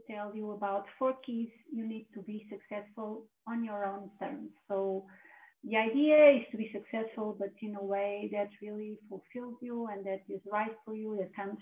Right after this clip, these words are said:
from your intuition, from your soul, and not from the, um, ways of, that other people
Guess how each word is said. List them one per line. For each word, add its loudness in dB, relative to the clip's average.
from -8
your -2
intuition, -6
from -2
your -2
soul, -2
and -6
not 0
from 0
the, -6
um, -2
ways 6
of, -2
that 0
other -2
people -6